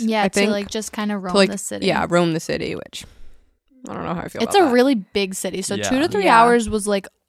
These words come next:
Speaker 1: very little time. Like, I think if we were to go back, I'd wanna do Madrid for, like,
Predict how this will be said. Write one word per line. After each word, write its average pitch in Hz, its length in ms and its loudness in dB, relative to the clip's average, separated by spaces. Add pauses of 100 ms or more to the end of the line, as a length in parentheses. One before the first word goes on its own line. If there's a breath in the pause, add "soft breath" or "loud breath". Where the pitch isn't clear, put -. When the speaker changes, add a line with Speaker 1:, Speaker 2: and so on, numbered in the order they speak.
Speaker 1:
very 208 480 2
little 233 260 0
time. 190 300 -2
Like, 196 180 -2
I 208 140 0
think 269 260 0
if - 180 -8
we 285 140 0
were 269 140 0
to 262 100 -2
go 202 220 -2
back, 185 360 -2
I'd 185 160 -2
wanna 190 240 -2
do 190 160 -2
Madrid 175 460 -6
for, 180 340 -8
like, - 280 -10